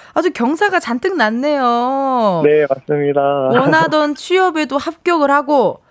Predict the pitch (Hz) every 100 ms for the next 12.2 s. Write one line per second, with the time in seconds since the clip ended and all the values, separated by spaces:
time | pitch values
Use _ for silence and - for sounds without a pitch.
0 | _ _ - 226 214 202 190 190 277 320
1 | 311 302 262 262 302 320 294 247 285 311
2 | 226 196 180 202 240 214 202 190 156 -
3 | - 196 254 - 269 220 214 196 190 262
4 | - 240 208 - 311 302 185 143 _ _
5 | _ - 143 135 - - 180 196 208 214
6 | 214 185 220 262 196 196 285 269 185 -
7 | - 196 262 294 233 175 165 180 156 143
8 | 147 139 117 - _ _ _ - 135 131
9 | 120 - 156 139 175 160 147 135 208 202
10 | 180 156 143 135 135 135 131 123 - -
11 | 135 139 135 123 120 120 117 117 117 117
12 | 110